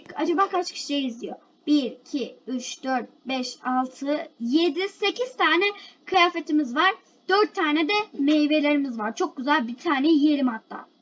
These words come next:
Aa, çok pahalıymış. Bu arada benim paramı görüyorsunuz zaten. Kırk bir bin. Burada gördüğünüz gibi çok güzel.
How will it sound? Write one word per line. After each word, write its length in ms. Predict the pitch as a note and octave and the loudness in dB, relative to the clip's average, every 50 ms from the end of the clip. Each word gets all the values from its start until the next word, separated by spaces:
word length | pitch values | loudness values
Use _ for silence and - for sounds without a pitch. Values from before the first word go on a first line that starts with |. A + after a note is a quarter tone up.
| _ _ _ _ _ _ _ _ _ _ _ _ - - - | _ _ _ _ _ _ _ _ _ _ _ _ -18 -6 -2
Aa, 160 | C4+ B3 B3+ | 0 0 0
çok 240 | B3+ E4 D4+ C4 - | 0 -2 -4 -4 -4
pahalıymış. 640 | - A#3+ G#3+ G#3+ G#3+ G3+ G3 - A#3+ - - - - _ _ _ _ _ _ _ - - - | -4 -4 -4 -4 -6 -6 -10 -12 -12 -14 -14 -18 -18 _ _ _ _ _ _ _ -20 -14 -4
Bu 80 | C4 D4 | -2 0
arada 140 | D4+ D4 D4 | 0 2 2
benim 280 | D#4 D#4+ D#4 D4 - | 0 0 0 -2 -4
paramı 300 | - D#4 D#4 C#4+ C#4+ D4 | -4 -4 -2 0 0 0
görüyorsunuz 600 | C#4 C4+ C#4+ C4+ C#4+ C#4+ C#4+ C#4 - B3+ A#3+ A3+ | 0 0 0 0 -2 -2 -2 -4 -8 -10 -8 -8
zaten. 320 | - A3+ A#3 - D#4+ D#4+ D#4 | -6 -8 -6 -4 -4 -4 -4
Kırk 360 | - - E4 C#4 A3+ - - | -4 -4 -4 -4 -4 -6 -6
bir 180 | C#4 C4 G#3 | -6 -4 -4
bin. 220 | A3+ B3+ C#4 D4+ G#4+ - - - - - _ _ _ _ _ _ _ _ _ _ _ _ _ - - F#4+ G#4 - - - - - | -2 -2 -4 -4 -6 -8 -12 -20 -20 -20 _ _ _ _ _ _ _ _ _ _ _ _ _ -14 -10 -10 -8 -8 -10 -12 -8 -4
Burada 240 | E4 F4+ E4 E4 D#4 | -4 -2 -2 -2 -2
gördüğünüz 580 | D4 D#4 D#4 D#4+ D#4 D4 E4 D#4+ D#4 D#4+ C4+ | 0 2 0 0 0 0 0 0 0 -2 -2
gibi 300 | A#3+ B3 B3+ E4+ F4+ D#4 | -2 -2 -2 -2 -2 -2
çok 260 | - - A4 F4 - - | -2 -4 -6 -6 -6 -6
güzel. 680 | C#4+ B3+ B3+ D4 D4+ D#4 D4+ D4+ D4+ C#4+ C#4 C#4+ - | -6 -2 2 4 4 4 4 4 0 -2 -2 -6 -10